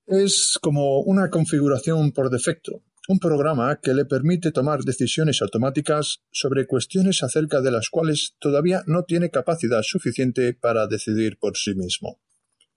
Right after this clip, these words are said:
Es como un piloto automático, que le corrige la ruta cuando todavía no sabe pilotar y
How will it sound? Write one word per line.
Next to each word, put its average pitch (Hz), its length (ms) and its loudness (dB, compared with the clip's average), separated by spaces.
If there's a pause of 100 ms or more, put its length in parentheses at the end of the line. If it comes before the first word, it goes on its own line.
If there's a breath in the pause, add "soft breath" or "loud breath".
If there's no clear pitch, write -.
(460)
Es - 140 0
como 151 360 2
un 147 180 -2
piloto 131 600 2
automático, 117 680 -2 (380 soft breath)
que 160 100 0
le 151 140 2
corrige 175 460 0
la 160 140 2
ruta 175 520 0
cuando 151 260 0
todavía 151 480 2
no 143 200 0
sabe 127 300 0
pilotar 117 520 0 (260 soft breath)
y 165 320 0